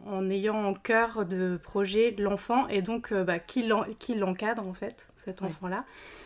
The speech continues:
Speaker 1: Et donc, euh, on a, euh, quatre professionnels par, euh, microcrèche qui interviennent en cœur de journée auprès du groupe d'enfants qui va de douze à quatorze enfants. Format microcrèche, en fait, ce sont des crèches de petite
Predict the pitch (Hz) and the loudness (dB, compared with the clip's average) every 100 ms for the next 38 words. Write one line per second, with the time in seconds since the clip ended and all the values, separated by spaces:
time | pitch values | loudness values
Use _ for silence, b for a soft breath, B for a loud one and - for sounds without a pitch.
0 | B 196 180 202 240 214 190 185 196 226 | B -2 -2 -2 -4 -4 -2 0 0 0
1 | 208 180 175 226 226 - 214 208 214 214 | 0 -2 -2 -4 -4 -2 -2 0 -2 0
2 | 202 208 220 208 196 185 185 - 185 - | -2 0 0 0 0 -2 -2 -4 -6 -2
3 | 226 262 - - - 196 190 185 180 190 | -2 -2 -6 -8 -8 -6 -4 -4 -2 0
4 | 233 277 - 190 185 185 190 185 196 196 | 2 2 0 -4 -6 -6 -6 -6 -6 -4
5 | 196 - 185 185 190 180 185 180 - 214 | -6 -8 -10 -10 -10 -6 -4 -4 -6 -10
6 | - - 170 170 165 170 208 214 180 180 | -8 -6 -4 -2 -4 -4 -2 -2 -2 -4
7 | 170 185 185 180 - - - - B B | -6 -8 -8 -10 -10 -16 -18 -20 B B
8 | B B B - 190 185 185 180 190 185 | B B B -4 0 0 0 -2 -8 -6
9 | 233 233 190 208 - 196 185 175 - 208 | -6 -4 -6 -8 -6 -4 -2 -4 -4 -4
10 | 208 - 196 175 208 196 - | -4 -2 -4 -2 -4 -6 -12